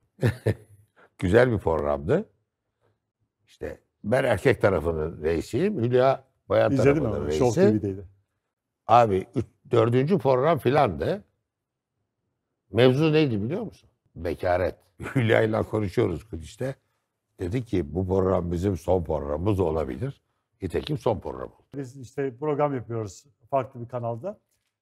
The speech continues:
Speaker 2: Ee, Reha Muhtar moderatör ki biz onu soktuk oraya.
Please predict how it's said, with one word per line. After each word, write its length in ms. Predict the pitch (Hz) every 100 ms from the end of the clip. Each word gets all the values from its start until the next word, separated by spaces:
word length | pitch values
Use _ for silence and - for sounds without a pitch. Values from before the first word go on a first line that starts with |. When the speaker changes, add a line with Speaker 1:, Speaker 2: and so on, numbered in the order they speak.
| _
Speaker 2:
Ee, 220 | 131 120 123
Reha 260 | 147 151
Muhtar 400 | 147 131 151 131 117 131
moderatör 540 | 131 143 139 - 214
ki 200 | - 135
biz 200 | 143 - -
onu 180 | 135 117
soktuk 400 | 131 120 120 139
oraya. 320 | 135 180